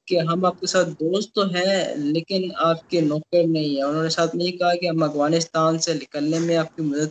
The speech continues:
करेंगे, लेकिन आपके लिए कोई भी military operation launch नहीं करेंगे। ये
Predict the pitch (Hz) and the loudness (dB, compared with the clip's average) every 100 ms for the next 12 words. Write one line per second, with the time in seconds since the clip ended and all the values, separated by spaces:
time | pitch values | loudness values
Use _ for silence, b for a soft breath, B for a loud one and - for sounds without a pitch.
0 | - 170 165 135 113 - _ _ _ 156 | 0 2 2 0 -6 -16 _ _ _ -4
1 | 170 156 160 160 - 165 165 170 - - | -2 0 0 -2 -2 0 0 -2 -6 -4
2 | 175 170 175 170 147 147 160 160 _ 165 | 0 0 2 0 2 0 -2 -4 _ 0
3 | 165 165 151 - 147 151 - 165 151 139 | 4 4 2 -4 0 0 2 0 0 0
4 | 151 156 156 160 165 160 156 156 165 165 | -2 -2 0 -2 0 0 0 0 2 2
5 | 156 151 | 2 -2